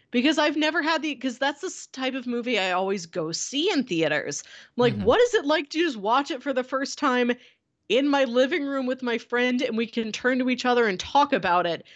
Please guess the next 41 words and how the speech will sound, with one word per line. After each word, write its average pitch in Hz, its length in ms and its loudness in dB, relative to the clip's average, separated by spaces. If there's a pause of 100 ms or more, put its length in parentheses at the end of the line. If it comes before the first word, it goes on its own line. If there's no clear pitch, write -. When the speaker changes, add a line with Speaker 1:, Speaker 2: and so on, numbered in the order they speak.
(220)
Speaker 1:
periodically 247 680 0
throughout 254 360 -2
the 220 80 -2
movie 185 360 -4
instead 185 400 -4
of 165 160 -2
waiting 180 480 -2
until 208 240 -2
the 202 100 0
very 226 380 2
end? 190 300 0 (400)
Let's 240 260 -2
try 220 480 -2
this 143 280 -10
one 147 260 -12
time. 131 480 -10 (340)
Let's - 180 -6
Speaker 2:
Yeah, - 40 -4
Speaker 1:
try 440 160 0
the 311 80 0
Speaker 2:
there 226 60 -2
you 226 60 -6
go. 269 60 2
Speaker 1:
novelty 294 460 2
of 190 100 -4
watching 240 460 2
a 185 60 -2
movie 190 340 -2
at 208 60 -2
home 269 340 0
and 165 140 -4
not 180 220 2
in 254 60 -2
the 240 80 2
theater." 330 640 0 (380)
And 202 120 2
other 196 200 4
Speaker 2:
<laughs> - 20 -2
Speaker 1:
times 202 340 -4
it's - 100 -20
like, 226 200 -4